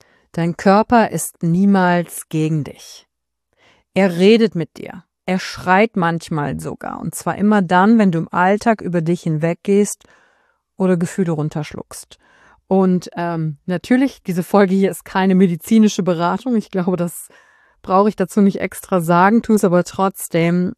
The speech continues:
Ähm, denn wenn du Beschwerden hast, geh auch bitte immer zu einem Arzt. Aber ich möchte in dieser heutigen Folge einfach mal dir vielleicht einen ersten Impuls geben,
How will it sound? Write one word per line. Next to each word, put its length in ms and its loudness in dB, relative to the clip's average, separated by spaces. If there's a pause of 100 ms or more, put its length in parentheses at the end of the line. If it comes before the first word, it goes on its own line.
Ähm, 800 -6 (460)
denn 180 0
wenn 140 2
du 40 4
Beschwerden 600 2
hast, 220 -2
geh 120 0
auch 80 -4
bitte 240 -4
immer 240 -2
zu 180 -6
einem 220 0
Arzt. 580 -6
Aber 200 -4
ich 100 -6
möchte 220 0
in 40 4
dieser 180 2
heutigen 340 2
Folge 300 -2
einfach 280 -4
mal 300 0 (760)
dir 540 2
vielleicht 320 0
einen 160 0
ersten 260 -2
Impuls 560 0
geben, 560 -6